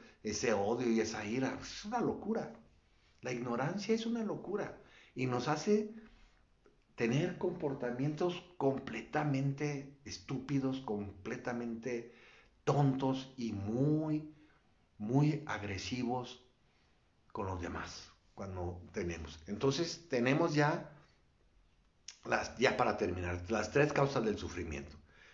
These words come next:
Los deseos neuróticos,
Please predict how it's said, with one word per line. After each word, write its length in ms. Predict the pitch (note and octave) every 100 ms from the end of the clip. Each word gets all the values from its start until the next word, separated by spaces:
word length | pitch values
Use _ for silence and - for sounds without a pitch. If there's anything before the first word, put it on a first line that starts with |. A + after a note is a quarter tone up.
| - _
Los 240 | A2 A#2
deseos 840 | A2 G#2 - C#3+ D3+ D#3 D#3 - G#2+
neuróticos, 1000 | A2+ G#2+ A2+ C3 - F3 C#4 D4+ - -